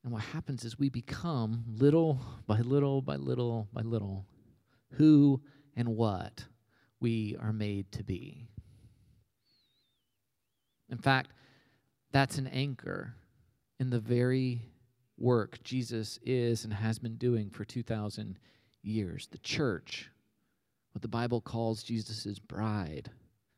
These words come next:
is becoming, is becoming this harbinger of his kingdom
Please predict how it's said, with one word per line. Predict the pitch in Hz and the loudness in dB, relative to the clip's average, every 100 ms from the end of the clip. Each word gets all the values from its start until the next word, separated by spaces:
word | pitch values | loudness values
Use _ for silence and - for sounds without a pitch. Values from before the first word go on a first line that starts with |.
| _ _ _ - | _ _ _ -14
is | 104 | -12
becoming, | - 98 - - 165 107 78 92 - _ _ _ _ _ _ _ _ _ _ | -12 -12 -10 -6 -4 -4 -8 -12 -20 _ _ _ _ _ _ _ _ _ _
is | 110 95 | -8 -6
becoming | - 117 139 117 | -6 -2 -2 0
this | 95 - | -2 -6
harbinger | - 147 139 101 92 87 78 85 _ _ _ _ _ _ _ - | -4 2 4 2 -2 -6 -6 -8 _ _ _ _ _ _ _ -6
of | 101 | 0
his | 110 - | 0 -2
kingdom | - 104 82 76 | -8 -8 -8 -12